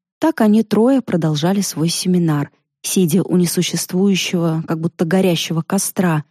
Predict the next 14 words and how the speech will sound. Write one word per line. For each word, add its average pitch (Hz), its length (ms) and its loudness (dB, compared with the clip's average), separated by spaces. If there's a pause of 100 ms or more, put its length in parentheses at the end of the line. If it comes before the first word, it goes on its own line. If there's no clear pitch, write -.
(300)
и 247 60 4
обнуляли 185 680 4
всё - 220 -2
в 160 100 -6
пределах 165 420 0
своего 160 340 -2
математического - 760 -2
пространства. 160 840 -4 (500)
А 175 140 0
река 220 440 2
непрерывно 247 680 4
превращалась 175 800 0
в - 80 -14
шар, 151 440 -4